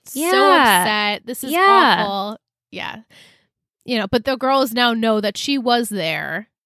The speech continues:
Speaker 1: and she wasn't studying, and he knows that she wasn't studying for the S A Ts, which he already knew all along. He just had to make a mockery of it. So then at that point,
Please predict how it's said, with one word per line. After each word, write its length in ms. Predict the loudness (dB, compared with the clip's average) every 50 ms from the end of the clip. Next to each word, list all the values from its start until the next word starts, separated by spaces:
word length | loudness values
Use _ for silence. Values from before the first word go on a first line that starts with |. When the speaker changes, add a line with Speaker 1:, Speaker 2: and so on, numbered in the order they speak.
| -8
Speaker 1:
and 180 | -6 -4 -4 -4
she 140 | -4 -4 0
wasn't 380 | 2 2 2 2 0 -4 -6
studying, 680 | -6 -2 -2 -2 0 0 -2 -2 -2 -2 -2 -4 -6 -4
and 140 | -4 -2 0
he 120 | 2 2
knows 220 | 4 4 4 2 2
that 80 | 0 -6
she 120 | -4 -4
wasn't 300 | -4 -4 -6 -10 -10 -12
studying 500 | -10 -6 -4 -2 -2 -2 -2 -6 -6 -8
for 140 | -8 -8 -8
the 100 | -6 -6
S 200 | -8 -8 -8 -8
A 80 | -10 -12
Ts, 500 | -12 -14 -16 -14 -14 -12 -10 -10 -12 -12 _ _ _ _ -4
which 180 | -2 -2 0
he 160 | 0 0 0 2
already 220 | 2 2 0 0
knew 180 | 0 0 -2 0
all 300 | 0 2 2 2 2 2
along. 380 | 0 0 2 2 2 0 -2 -4
He 140 | -6 -6
just 320 | -6 -6 -8 -8 -8 -8 -4
had 180 | -4 -4 -4
to 60 | -4 -6
make 180 | -6 -6 -6 -4
a 40 |
mockery 500 | -4 -4 -4 -4 -4 -6 -10 -10 -8 -8
of 120 | -8 -6 -6
it. 180 | -6 -6 -6 -8 _ _ _ _ _ -16
So 160 | -14 -10 -6
then 240 | -4 -2 -2 -2 -4
at 100 | -4 -2
that 200 | 0 0 0 -2
point, 520 | -2 -6 -4 -4 -2 -2 -2 -4 -4 -6